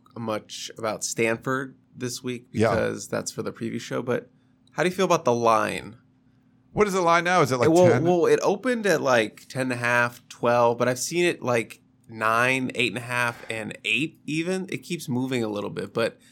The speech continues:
Speaker 1: I think initially it was ten and a half, and now it's kinda, like, around eight.
Speaker 2: It should be, like, seventeen.
Speaker 1: Really?
Speaker 2: Yeah.
Speaker 1: Okay. It does seem very low.
Speaker 2: It's very low. If this is, like, people are thinking about Stanford, it's like Stanford, like, "Oh, it's Stanford.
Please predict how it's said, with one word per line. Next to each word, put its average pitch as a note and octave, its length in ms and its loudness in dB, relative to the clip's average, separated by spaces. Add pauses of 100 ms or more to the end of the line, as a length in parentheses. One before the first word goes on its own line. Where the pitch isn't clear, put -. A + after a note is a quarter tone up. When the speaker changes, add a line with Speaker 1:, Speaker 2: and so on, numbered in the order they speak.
(140)
Speaker 1:
I C3+ 40 -4
think E3 160 0
initially C3 420 0
it - 20 2
was G#2 160 -4
ten - 240 -10
and B2 100 -2
a B2+ 40 -8
half, C#3+ 280 -4
and A#2 80 -10
now A#2+ 180 0
it's A#2+ 120 -6
kinda, A#2+ 200 -4
like, A2 200 -4
around A2 240 -6 (120)
eight. G#2+ 300 -6 (240)
Speaker 2:
It D#3 120 0
should G3+ 140 2
be, E3 120 4
like, C3+ 160 6
seventeen. F2 580 -4 (400)
Speaker 1:
Really? A#2 400 4
Speaker 2:
Yeah. F2 280 0 (120)
Speaker 1:
Okay. A2+ 440 -6 (200)
It D3+ 140 2
does F#3+ 240 4
seem G3 200 0
very C#3 280 4
low. A2+ 520 4
Speaker 2:
It's C3 120 0
very C#3+ 260 6
low. E2 300 -2 (100)
If F3+ 140 2
this A3 180 0
is, G#3 160 -6
like, F#3 280 2
people A3 260 2
are G3+ 80 6
thinking E3 360 -2
about B2+ 300 4
Stanford, A2 680 -2 (1120)
it's - 100 -2
like A2+ 140 0
Stanford, F#2+ 420 -2
like, E2+ 140 -6
"Oh, A#2 160 6
it's C3 120 2
Stanford. C#3 580 0